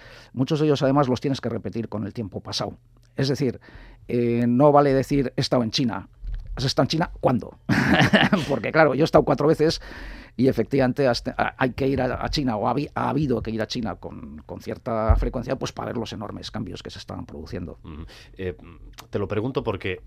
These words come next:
Speaker 2: eh, no solo porque la gente debe saber que, claro, eh, conoces muchos de los sitios que luego nos,
Speaker 1: Claro.
Speaker 2: nos explicas, ¿no?
Speaker 1: Claro.
Speaker 2: Y, y por otro lado, porque solo fallas cuando vas a viajar. O sea, tú has estado aquí de manera,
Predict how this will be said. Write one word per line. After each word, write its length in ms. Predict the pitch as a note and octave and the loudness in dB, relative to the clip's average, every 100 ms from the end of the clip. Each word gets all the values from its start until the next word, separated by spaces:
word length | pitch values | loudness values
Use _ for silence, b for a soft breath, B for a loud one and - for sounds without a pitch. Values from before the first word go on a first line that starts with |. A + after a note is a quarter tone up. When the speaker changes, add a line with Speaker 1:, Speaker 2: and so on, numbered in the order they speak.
| D#2+ | -20
Speaker 2:
eh, 100 | D#2 | -16
no 140 | E2 | -14
solo 200 | F2+ G#2 | -10 -8
porque 300 | G2 E2 D#2 - - | -10 -14 -18 -20 -20
la 120 | - - | -18 -10
gente 240 | F#2 F#2 | -6 -2
debe 140 | F#2+ | -2
saber 240 | G2 F#2 G#2 | 0 2 2
que, 100 | F#2+ | 2
claro, 260 | G#2+ A#2 - E2 | 4 2 0 -10
eh, 400 | D2+ C#2 D2+ D2+ C#2+ C#2 - | -10 -8 -10 -10 -12 -14 -14
conoces 300 | - F#2 G#2 | -10 -6 -4
muchos 320 | F#2+ G#2+ A2+ A2 | -2 -2 0 2
de 60 | |
los 140 | G#2+ F#2+ | 2 2
sitios 280 | F2 B2+ - | 0 0 0
que 80 | D2 | 0
luego 220 | E2 A2 | 2 2
nos, 200 | F2 - | 0 -4
Speaker 1:
Claro. 220 | F2 C3+ | 4 4
Speaker 2:
nos 100 | - | 4
explicas, 540 | - - D3 F3+ - E2 | -2 0 0 0 -4 0
¿no? 140 | D3+ | 0
Speaker 1:
Claro. 200 | B2+ - B - | 2 0 B -8
Speaker 2:
Y, 380 | G#2+ F2+ F2+ F2+ | -4 -4 -4 -6
y 380 | G2 F2+ E2 D#2+ | -6 -4 -4 -6
por 180 | E2 F2+ | -6 -4
otro 160 | G#2+ | 0
lado, 280 | G#2+ D3 D3 | 4 4 2
porque 360 | - F2+ F2 - | -2 -4 -4 -8
solo 340 | - - B2+ B2+ | -4 4 4 6
fallas 540 | A2 G2 C#3+ - - - - | 4 2 -2 -6 -16 -20 -10
cuando 320 | - D#2+ C#2+ | -2 -2 0
vas 240 | E2 A#2+ - | 0 0 0
a 60 | |
viajar. 480 | D2 C#2 - F3 - b b b | -8 -6 0 0 0 b b b
O 60 | |
sea, 100 | - - | -8 -8
tú 140 | - F#2+ | -2 -2
has 100 | F#2 | -2
estado 260 | G2 A2+ | 0 4
aquí 320 | G#2+ B2 C3+ D3+ B B B | 4 4 0 0 B B B
de 140 | F2 | -6
manera, 480 | D#2+ F#2 A2 E2+ C#2+ | -2 2 2 2 -2